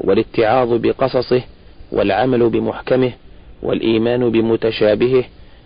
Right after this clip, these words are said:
والوقوف عند حدوده، والذب عنه لتحريف الغالين المبطلين، والنصيحة له بكل معانيها، والدعوة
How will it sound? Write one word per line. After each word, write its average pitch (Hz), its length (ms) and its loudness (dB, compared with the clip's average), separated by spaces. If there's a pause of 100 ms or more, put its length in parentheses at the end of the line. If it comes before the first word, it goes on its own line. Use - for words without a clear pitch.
(140)
والوقوف 110 600 2 (260)
عند 117 300 -2
حدوده، 113 520 2 (640)
والذب 107 480 2
عنه 123 340 0
لتحريف 120 600 0
الغالين 113 720 2
المبطلين، 117 800 0 (560)
والنصيحة 107 680 0
له 117 360 0
بكل 120 460 -2
معانيها، 117 800 0 (440)
والدعوة 107 460 2